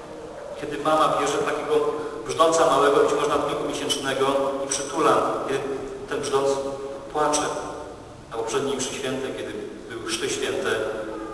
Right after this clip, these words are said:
takie obrazy były jakby tutaj na bieżąco. I Bóg mówi: „Ja tak was pocieszam”. To nie jest przenośnia tylko.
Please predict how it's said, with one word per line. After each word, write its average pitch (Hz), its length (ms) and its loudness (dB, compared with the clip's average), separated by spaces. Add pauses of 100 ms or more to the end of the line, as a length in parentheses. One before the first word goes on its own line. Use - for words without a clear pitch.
(120)
takie - 220 0
obrazy 143 300 8
były 139 300 4
jakby 139 260 6
tutaj 139 200 2
na 139 80 2
bieżąco. - 420 2 (1900)
I 139 80 -6
Bóg - 220 0
mówi: - 200 2
„Ja 240 100 8
tak - 240 6
was - 120 2
pocieszam”. 214 600 4 (280)
To - 60 2
nie - 100 2
jest - 120 2
przenośnia - 520 8
tylko. - 360 0